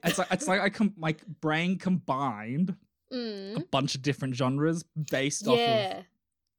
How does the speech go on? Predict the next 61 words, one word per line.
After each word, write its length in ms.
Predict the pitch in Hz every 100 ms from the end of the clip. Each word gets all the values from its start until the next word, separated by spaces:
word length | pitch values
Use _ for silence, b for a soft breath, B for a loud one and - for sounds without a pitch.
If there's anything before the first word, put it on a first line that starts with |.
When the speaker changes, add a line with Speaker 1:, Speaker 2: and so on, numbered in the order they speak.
| _ _ _ b b b b b b _
Speaker 1:
because 320 | 147 175 151 - -
there 160 | 170
was 340 | 165 170 208 208
actually, 440 | 160 165 - 151 131
I 40 |
forgot 280 | - 160 -
this 180 | 147 -
point, 340 | - 120 -
there 160 | 156 151
were 420 | 143 147 165 180 151 _
guards 760 | - 143 139 120 110 120 - - -
who 80 | 120
weren't 240 | 131 127 127
getting 280 | 135 120
eaten 240 | 117 123 143
by 140 | 143
the 100 | 143
zombies 680 | 139 147 175 240 254 - - _ -
Speaker 2:
Okay, 180 | - -
Speaker 1:
that 100 | 170
Speaker 2:
s- 100 | 135
Speaker 1:
were 240 | 127 123 113
the 80 |
Squid 260 | 120 - 113
Games 240 | 117 107 -
people. 420 | 104 - - - b b b -
Speaker 2:
Okay, 360 | 233 214 170
so 140 | 156 196
that's 120 | -
Speaker 1:
So 80 | 151
Speaker 2:
where 40 |
Speaker 1:
they 100 | 147
were 60 | 151
Speaker 2:
Squid 80 | 147
Game 40 |
Speaker 1:
kind 160 | 156 151
of, 60 | 139
Speaker 2:
comes 60 |
Speaker 1:
like, 120 | 135
Speaker 2:
in. 60 | -
Speaker 1:
shepherd. 520 | - - 139 127 104 123 -
They 80 |
were, 80 | 139
like, 180 | 139 127
shepherding 540 | - 143 139 131 120
the, 280 | 117 117 117 -
shepherding 480 | - 151 139 127 117
the 80 |
zombies. 720 | 113 113 117 104 - 127 - -
Speaker 2:
Like, 180 | 226 -
telling 260 | 220 202
them 140 | 196 185
where 160 | 175
to 100 | 170
go 220 | 185 175 175
and 100 | 185
Speaker 1:
So 120 | 139
Speaker 2:
who 20 |
Speaker 1:
then 100 | 135
Speaker 2:
to, 80 | 131
Speaker 1:
it 80 | 135